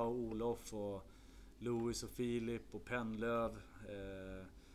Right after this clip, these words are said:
sen har du ju Mika och Johan Florell och alla de som också gick, eh, hos, hos oss. Så att det är, det är en hel drös.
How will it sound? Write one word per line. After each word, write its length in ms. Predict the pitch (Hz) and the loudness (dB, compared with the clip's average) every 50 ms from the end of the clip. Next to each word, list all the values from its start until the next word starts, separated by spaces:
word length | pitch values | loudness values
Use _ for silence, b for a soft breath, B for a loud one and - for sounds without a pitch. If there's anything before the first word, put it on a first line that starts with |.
| B B B | B B B
sen 200 | - - 113 110 | -6 -4 -2 0
har 120 | 113 113 | 2 2
du 80 | 110 113 | 2 2
ju 80 | 110 | 2
Mika 580 | 107 117 120 117 113 110 - - - 123 120 117 | 4 4 4 2 2 0 -4 -4 -2 0 2 2
och 100 | 113 110 | 2 2
Johan 240 | 110 113 110 110 104 | 2 0 -2 -2 -2
Florell 540 | - 113 107 110 113 117 117 120 117 113 | -2 0 2 2 4 4 2 2 2 0
och 80 | 113 110 | 0 0
alla 120 | 107 107 | 0 0
de 220 | 101 110 110 107 107 | 0 0 -2 -2 -2
som 160 | - - 104 | -4 -4 -4
också 260 | 104 - - - 120 | -4 -4 -4 -4 -4
gick, 540 | 113 107 107 104 - - - - - - - - - | -2 -2 -2 -4 -4 -10 -14 -12 -12 -12 -12 -12 -12
eh, 480 | 117 107 101 98 98 101 101 101 101 98 95 101 101 98 - - - - - - - - - 127 | -10 -8 -8 -8 -10 -10 -10 -12 -12 -12 -12 -12 -14 -14 -14 -14 -16 -16 -16 -16 -16 -16 -12 -10
hos, 340 | 117 104 - - - - 107 110 | -8 -6 -6 -6 -6 -8 -12 -12
hos 140 | 113 110 - | -12 -10 -6
oss. 380 | 113 107 107 104 - - - - B B B B B B B B B | -4 -4 -4 -4 -6 -8 -10 -10 B B B B B B B B B
Så 140 | - - 113 | -10 -6 -6
att 100 | 107 - | -4 -2
det 320 | - 113 113 113 110 110 110 | -2 0 2 2 2 2 0
är, 80 | 104 104 - - - - 135 | 0 -4 -10 -14 -14 -6 -2
det 60 | 131 | -2
är 40 | 120 | -2
en 60 | 104 | 0
hel 280 | 110 113 110 101 101 104 | 0 -2 -2 -2 -2 -2
drös. 520 | 123 131 135 110 87 90 - - - - | 0 2 2 2 2 0 -4 -4 -4 -4